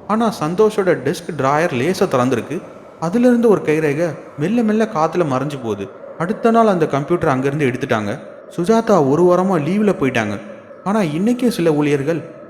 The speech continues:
நடுராத்திரியில சந்தோஷோட முணுமுணுப்பு சத்தம் கேட்கறதா சொல்றாங்க. ஐ டி கம்பெனி, பி பி ஓன்னு ரெண்டு இடத்துலயும் டெக்னாலஜி வழியா நடந்த அமானுஷ்யத்தை பார்த்தோம். ஆனா மூணாவது கதை அப்படி இல்ல. இது ஒரு டார்க் கதை.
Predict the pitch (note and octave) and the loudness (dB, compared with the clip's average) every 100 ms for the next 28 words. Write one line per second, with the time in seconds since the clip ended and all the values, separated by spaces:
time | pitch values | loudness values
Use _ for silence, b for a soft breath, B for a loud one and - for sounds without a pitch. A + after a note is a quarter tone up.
0 | - B2 D3 F3 B3 F#3 F3+ F#3 F#3 D3+ | -14 -6 -4 0 2 4 4 2 2 -2
1 | D3 F#3 F3+ E3 C#3+ C3 D#3 D#3 D3+ C3 | -2 0 0 0 0 -2 -2 -2 -2 -4
2 | A#2+ C3+ B2+ A#2+ A2+ A#2+ D#3+ A#2 G#2 G2+ | -4 -4 -4 -2 -2 0 0 -2 -2 -4
3 | G2 - - - E3+ F3+ F#3 C#3 B2 B2+ | -8 -14 -20 -6 -6 -2 -2 -2 0 0
4 | C3 B2 E3 D#3+ D#3+ D#3 C3+ A#2+ E3 F3+ | 0 0 -4 0 2 2 2 0 0 2
5 | D#3 D#3 E3 D3 A#2+ D#3 F3 D#3+ D3+ D3 | 2 0 -2 -2 -2 0 -2 0 0 0
6 | D3 C3+ B2+ B2+ A#2 A#2+ C#3 C#3+ C3 G#2 | 0 -2 -2 -2 -2 -2 -2 -2 -2 0
7 | G#2 G2+ B2+ - - - - G3 A3+ G3 | 0 0 -6 -10 -18 -20 -8 0 2 2
8 | D3 G#3 A#3 G#3+ F3+ C#3+ C3+ A#2+ - B2+ | 2 2 4 4 4 2 2 0 0 0
9 | G#2+ G2 - - - - - F#3+ A3 G#3+ | 0 -2 -6 -14 -18 -16 -8 -2 2 2
10 | C#3 A#2 D3+ F3 - B2 A2+ | 2 0 0 -2 -4 -4 -4